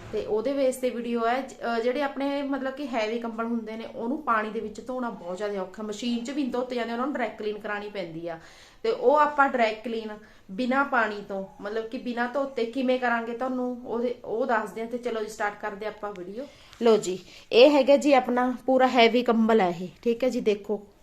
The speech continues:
ਮੈਲਾ ਹੋਇਆ ਪਿਆ ਇਹ ਬਿਲਕੁਲ, ਠੀਕ ਹੈ ਜੀ। ਤੇ ਇਹਨੂੰ ਹੁਣ ਆਪਾਂ ਮਤਲਬ ਕਿ ਕਿੱਦਾਂ ਡਰਾਈ ਕਲੀਨ ਕਰਨਾ ਹੈ ਤੇ ਕੀ ਚਾਹੀਦਾ ਉਹਦੇ ਵਾਸਤੇ। ਉਹਦੇ ਵਾਸਤੇ ਸਾਨੂੰ ਚਾਹੀਦਾ ਜੀ,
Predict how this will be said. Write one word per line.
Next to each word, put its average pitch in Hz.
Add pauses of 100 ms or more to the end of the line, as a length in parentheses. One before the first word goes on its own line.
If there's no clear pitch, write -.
(460)
ਮੈਲਾ 190
ਹੋਇਆ 208
ਪਿਆ 202
ਇਹ 180 (200)
ਬਿਲਕੁਲ, -
ਠੀਕ 240
ਹੈ 262
ਜੀ। 269 (460)
ਤੇ 277
ਇਹਨੂੰ 262
ਹੁਣ 285 (140)
ਆਪਾਂ 220 (920)
ਮਤਲਬ 233
ਕਿ 302
ਕਿੱਦਾਂ 262
ਡਰਾਈ 254
ਕਲੀਨ 247
ਕਰਨਾ 240
ਹੈ 262
ਤੇ 269
ਕੀ 277
ਚਾਹੀਦਾ 247
ਉਹਦੇ 220
ਵਾਸਤੇ। 208 (220)
ਉਹਦੇ 247
ਵਾਸਤੇ 254
ਸਾਨੂੰ 262
ਚਾਹੀਦਾ 233
ਜੀ, 220